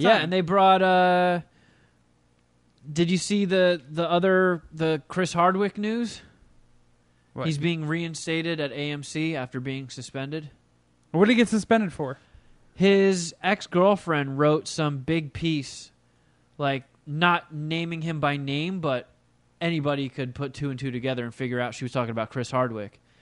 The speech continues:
Speaker 1: saying that he was, like, a real shitty boyfriend and real abusive and, uh, wouldn't let her talk to guys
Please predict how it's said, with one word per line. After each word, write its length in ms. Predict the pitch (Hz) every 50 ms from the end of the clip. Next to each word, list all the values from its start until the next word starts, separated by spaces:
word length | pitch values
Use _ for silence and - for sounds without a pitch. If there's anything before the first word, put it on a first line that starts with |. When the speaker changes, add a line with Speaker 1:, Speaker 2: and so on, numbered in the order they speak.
| _ _ _ _ _
Speaker 1:
saying 300 | - - - 147 143 139
that 100 | 135 131
he 140 | 131 143 139
was, 200 | 139 135 127 127
like, 160 | 135 127 123
a 80 | 127 123
real 160 | 131 147 143
shitty 340 | 127 - - 151 139 139 131
boyfriend 540 | 127 131 135 135 135 127 - 143 139 135 135
and 100 | 127 127
real 120 | 135 135 131
abusive 760 | 127 127 131 131 135 131 - - 139 131 131 131 127 131 - _ _ _ _ _ _ _ _ _ _
and, 600 | - 135 131 131 131 127 127 123 120 120 117 113 _ _ _ _ _ _ _ _ _ -
uh, 460 | - 127 123 123 120 117 117 117 117 - _ _ _ _ _ _ 147 160
wouldn't 300 | 151 151 165 156 156 151
let 160 | 156 151 143
her 100 | 143 143
talk 420 | 127 - - - 160 156 151 - -
to 100 | 156 143
guys 760 | 143 139 139 139 135 135 139 139 139 135 131 131 - -